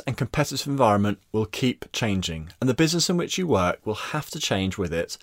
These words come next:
to survive and thrive. So, as a manager, from junior to senior, we're going to be constantly faced with motivating our ch-, teams through change. Each person, ourselves and our team members,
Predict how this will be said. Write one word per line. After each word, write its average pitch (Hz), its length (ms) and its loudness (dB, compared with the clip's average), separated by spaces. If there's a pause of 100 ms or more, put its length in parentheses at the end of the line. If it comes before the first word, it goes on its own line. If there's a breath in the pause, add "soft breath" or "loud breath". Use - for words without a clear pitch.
(260 loud breath)
to 113 100 -4
survive 92 680 0
and 85 140 -8
thrive. 76 640 -6 (840 loud breath)
So, 95 540 4
as 131 120 0
a 160 60 2
manager, 123 600 4 (180)
from 104 180 -2
junior 160 360 4
to 170 120 -4
senior, 101 480 2 (300 soft breath)
we're 120 120 2
going 135 140 6
to - 80 -6
be 139 80 4
constantly 160 600 -2
faced 92 500 0
with 98 160 -8
motivating 110 560 0
our 127 160 0
ch-, - 180 -6 (160)
teams 87 580 -2
through 85 260 -8
change. 78 540 -8 (1080 loud breath)
Each - 240 2
person, 101 500 4 (240)
ourselves 135 640 6
and 170 160 4
our 160 80 2
team 117 220 0
members, 90 440 -2